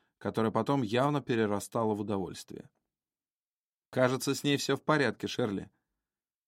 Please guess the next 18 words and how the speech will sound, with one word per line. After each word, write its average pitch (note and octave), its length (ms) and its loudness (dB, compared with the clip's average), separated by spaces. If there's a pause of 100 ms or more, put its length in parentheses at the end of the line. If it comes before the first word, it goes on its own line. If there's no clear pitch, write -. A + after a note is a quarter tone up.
Сиделка B2+ 420 0
принесла A2+ 460 0
цветы A#2+ 360 -2
в G#2+ 60 0
огромной G#2 380 0
вазе A2+ 320 0
в F#2+ 40 -6
виде G#2 260 -4
веера A2+ 420 0
перламутрового G2+ 760 -2
цвета. - 460 -10 (840)
«Да, D3+ 440 6 (320)
может, C#3+ 320 2
ничего D3+ 240 4
такого D3+ 380 6
и C#3+ 60 8
не F3 160 4
было B2+ 300 4